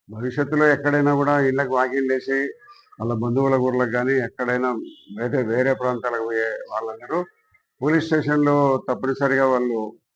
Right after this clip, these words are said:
వాళ్ళ ఇంటిని, వాళ్ళ ఇంటి నంబర్ను నమోదు చేసుకొని ఆ ప్రాంతాన్ని నమోదు చేయించుకొని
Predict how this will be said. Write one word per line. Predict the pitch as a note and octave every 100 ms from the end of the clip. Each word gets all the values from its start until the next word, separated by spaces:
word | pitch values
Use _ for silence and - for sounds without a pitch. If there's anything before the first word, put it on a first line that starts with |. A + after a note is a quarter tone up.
| _ _ _
వాళ్ళ | A2 A#2
ఇంటిని, | A#2 A#2+ A#2 D3 C3+ B2+ A#2+ G#2+ - - -
వాళ్ళ | A#2 A2+
ఇంటి | A2+ A2+ B2
నంబర్ను | C3 B2+ B2
నమోదు | A#2+ A2+ A#2+ A2 A#2
చేసుకొని | A2 - B2 C3+
ఆ | A2+
ప్రాంతాన్ని | G2+ A2 B2 B2 A#2+
నమోదు | A2 G#2+ A2+ G#2
చేయించుకొని | G#2+ A2+ - A#2